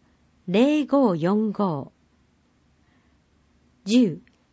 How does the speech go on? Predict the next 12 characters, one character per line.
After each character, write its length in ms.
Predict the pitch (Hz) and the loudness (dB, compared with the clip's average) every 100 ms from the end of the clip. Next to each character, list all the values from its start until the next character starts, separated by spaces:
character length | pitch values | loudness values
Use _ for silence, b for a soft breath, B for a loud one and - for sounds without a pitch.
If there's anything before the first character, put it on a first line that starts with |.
| _ _ | _ _
コ 180 | - 233 | 4 4
ミ 100 | 302 | 6
ュ 20 | |
ニ 160 | 320 302 | 2 0
テ 100 | 302 | -4
ィ 60 | |
プ 100 | 302 | 0
ー 140 | 285 254 | 0 2
ル 140 | 208 | 0
の 220 | 185 165 | 0 -4
教 300 | - 185 202 | -6 -4 -4
室。 420 | 196 - - 156 | -4 -12 -8 -8